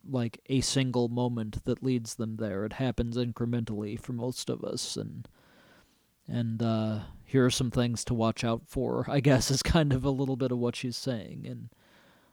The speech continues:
uh, I think everybody who reads it probably has a couple of moments where they go, "Oh shit, I do that." And, uh,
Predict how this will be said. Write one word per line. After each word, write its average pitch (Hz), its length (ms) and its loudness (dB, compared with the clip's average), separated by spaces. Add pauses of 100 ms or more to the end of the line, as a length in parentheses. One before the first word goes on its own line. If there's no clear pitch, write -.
(120)
uh, 123 180 0
I 139 120 6
think 151 280 4
everybody 131 520 6
who 127 120 4
reads 127 320 2
it 113 160 -2
probably 127 300 2
has 123 160 0
a 127 40 -4
couple 127 260 0
of 120 60 -2
moments 120 380 -2
where 127 140 0
they 117 80 0
go, 113 240 0
"Oh 135 120 2
shit, 123 460 0
I 123 160 -2
do 120 160 -2
that." 101 300 -8 (680)
And, 151 340 6
uh, 175 680 10